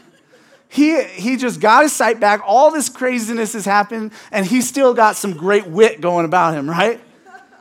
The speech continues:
He's saying, "Hey, you're asking me so much. Do you want to become his disciples too?" They did not like that. <laughs> They did not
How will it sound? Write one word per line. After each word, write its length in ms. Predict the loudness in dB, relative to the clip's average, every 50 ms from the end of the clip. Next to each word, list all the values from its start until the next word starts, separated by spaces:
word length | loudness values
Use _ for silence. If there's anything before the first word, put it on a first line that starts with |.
| -20 _ _ _
He's 140 | _ -12 -8
saying, 220 | -6 -4 -4 -2 0
"Hey, 120 | 0 0
you're 160 | 0 2 4
asking 320 | 4 4 2 0 -4 -8 -10
me 40 |
so 220 | -10 -8 -6 -6 -4
much. 400 | 0 0 0 -2 -2 -6 -14 -12
Do 80 | -10
you 80 | -8 -6
want 240 | -4 -2 -2 -2 -4
to 80 | -6
become 180 | -8 -8 -6 -4
his 200 | -4 -4 -6 -6
disciples 500 | -8 -8 -2 0 0 0 0 -4 -12 -12
too?" 420 | -10 -8 -6 -6 -6 -6 -8 -12 -18 -20 _ _ _ _ _ _ _ _ _
They 140 | -2 -2 0
did 140 | 0 -2
not 280 | 2 4 6 6 6 6
like 240 | 6 4 4 2 -2
that. 260 | -8 -8 -8 -8 -14 _ _ -20
<laughs> 160 | -20 -20 _
They 160 | -4 -4 -4 0
did 180 | 0 0 0
not 520 | 0 2 4 4 4 4 2 -2 -6 -14